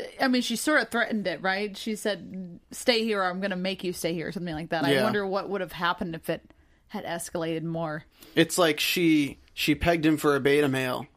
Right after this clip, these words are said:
Speaker 2: but Andy was an alpha.
Speaker 1: Yes. Hiding, waiting for permission to be an
Speaker 2: He's like,
Speaker 1: alpha.
Speaker 2: "I don't listen to you. I just smack you and kill you accidentally. Whoops."
Speaker 1: Oh, yeah, she would not
Speaker 2: Oof.
Speaker 1: wanna be with an alpha.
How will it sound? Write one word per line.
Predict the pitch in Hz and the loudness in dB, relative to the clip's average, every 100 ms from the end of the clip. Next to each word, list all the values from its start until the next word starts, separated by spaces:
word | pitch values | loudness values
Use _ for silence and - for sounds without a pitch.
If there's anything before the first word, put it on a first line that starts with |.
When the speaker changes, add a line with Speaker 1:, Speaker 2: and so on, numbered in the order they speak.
| _ | _
Speaker 2:
but | 110 | -6
Andy | 120 131 123 | -4 -4 -4
was | 123 117 | -6 -6
an | 120 | -8
alpha. | 123 - 120 - - - | -8 -8 -10 -12 -10 0
Speaker 1:
Yes. | 262 285 233 - - - - 392 - - - | 2 2 0 -4 -8 -10 -12 -14 -16 -20 -6
Hiding, | 247 214 190 190 190 196 - | -2 0 -2 -4 -6 -10 -4
waiting | 214 262 254 247 | 2 2 2 0
for | |
permission | 220 247 214 220 190 | -2 -2 -4 -6 -10
to | 190 | -12
be | - | -2
an | |
Speaker 2:
He's | 320 | 0
like, | 147 143 | 2 4
Speaker 1:
alpha. | 160 | 6
Speaker 2:
"I | 196 | 6
don't | 190 | 6
listen | 190 - 165 | 4 4 4
to | 156 | 4
you. | 156 233 220 202 - - - - 277 254 | 4 4 4 2 -2 -20 -20 -6 0 4
I | 170 | 4
just | 165 - | 4 0
smack | 190 190 185 | 2 2 2
you | 185 180 180 | 4 4 4
and | 165 151 | 2 2
kill | - 175 | 2 4
you | 160 147 135 | 4 4 2
accidentally. | 123 294 - - - | 0 -4 -4 -4 -2
Whoops." | - 494 480 466 453 415 - - - | 2 2 2 -2 -4 -6 -14 -6 -2
Speaker 1:
Oh, | |
yeah, | 208 185 | 0 -2
she | 180 240 | -4 -2
would | 214 | -2
not | 185 165 | 0 0
Speaker 2:
Oof. | 156 | 0
Speaker 1:
wanna | 170 | -2
be | 165 | -2
with | 160 | -4
an | 151 | -4
alpha. | 160 160 - 160 | -4 -6 -6 -8